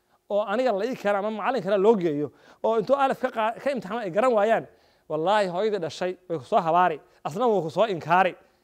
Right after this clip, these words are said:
Meel bay kaa soo dhacaysaa. Laakiin qofkii waa inaad lillaahi noqotaa, waa inaad qof daacada noqotaa. Haddaad daacad ahayn,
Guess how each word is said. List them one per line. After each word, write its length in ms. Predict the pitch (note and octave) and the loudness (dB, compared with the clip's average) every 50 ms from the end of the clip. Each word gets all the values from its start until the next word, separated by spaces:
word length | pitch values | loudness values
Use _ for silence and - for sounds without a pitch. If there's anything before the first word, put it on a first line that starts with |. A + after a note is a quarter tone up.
| _ _ _ _ _ _ _ | _ _ _ _ _ _ _
Meel 160 | F3 A#3 C#4 B3 | 6 6 6 6
bay 80 | A3+ | 4
kaa 140 | E3 F#3 F#3+ | 2 0 -2
soo 100 | D3+ F3 | -4 -6
dhacaysaa. 300 | E3 D3+ C3+ - - B2 - _ _ _ _ _ _ _ _ _ _ _ _ _ _ _ _ | -8 -10 -10 -14 -18 -20 -20 _ _ _ _ _ _ _ _ _ _ _ _ _ _ _ _
Laakiin 360 | F3+ G#3 G3+ D#3 F#3+ A3+ A#3+ G#3 | -2 0 0 0 -2 -4 -2 -2
qofkii 220 | B3+ G3 - G#3+ | -2 -4 -2 -4
waa 120 | G#3+ G#3 A#3 | -4 -2 -2
inaad 260 | A#3 A3 G#3 F3 D3+ | 0 -2 -2 -2 -4
lillaahi 540 | D3 D3 F3+ A#3+ C4+ B3+ G#3 G#4+ G3+ F3+ E3+ | -6 -2 0 2 2 4 4 2 2 0 -2
noqotaa, 300 | E3+ D#3 D3+ - F3 F3+ | -6 -8 -6 -4 -4 -4
waa 100 | G#3 A3 | -2 -2
inaad 160 | A3 G3+ G#3 | -4 -2 -2
qof 160 | B3 G#3+ - - _ _ _ _ _ _ - | -4 -6 -6 -10 _ _ _ _ _ _ 2
daacada 720 | F#3+ G#3+ G#3+ G#3 G#3 G#3 G#3 G3+ G#3 A3+ A#3+ B3 A#3 F#3 | 4 6 6 6 4 4 2 0 0 0 0 0 0 0
noqotaa. 400 | F3 D#3+ D3+ B2 - C#3+ A#2 - _ _ _ _ _ _ _ _ _ _ _ _ _ _ _ _ _ _ _ _ | -2 -4 -8 -8 -10 -10 -12 -12 _ _ _ _ _ _ _ _ _ _ _ _ _ _ _ _ _ _ _ _
Haddaad 260 | F3+ F#3+ C4 C4 B3 G3 | 0 2 2 4 4 4
daacad 260 | G#3 G#3+ A#3+ C#4+ C#4 | 2 2 2 2 0
ahayn, 340 | G#3+ G#3 B3+ D4 D4 B3 | 0 0 0 0 -2 -4